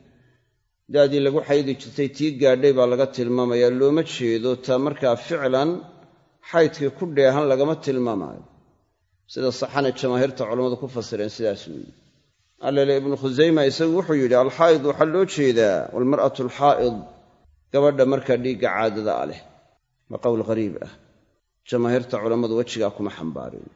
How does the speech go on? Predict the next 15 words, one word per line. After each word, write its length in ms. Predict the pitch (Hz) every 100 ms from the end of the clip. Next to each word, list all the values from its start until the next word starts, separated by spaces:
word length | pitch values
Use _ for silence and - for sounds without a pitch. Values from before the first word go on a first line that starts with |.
| _ _ _ _ -
Qof 120 | 156 139
dumar 220 | 160 160
oo 80 | 156
mawdica 440 | 151 170 160 139
martayna 480 | 147 147 143 170 160
lama 220 | 151 156 170
garanaayo. 720 | 151 160 165 127 113 107 95 - - _ _ _ _ _ _ _ _ -
Ma 100 | 135
xayd 260 | 165 180 139
bay 120 | 151
ku 120 | 185
sugnayn 360 | 170 156 143 139
mise 180 | 131 156
kuma 220 | 143 160
sugnayn? 640 | 160 139 139 143 139 113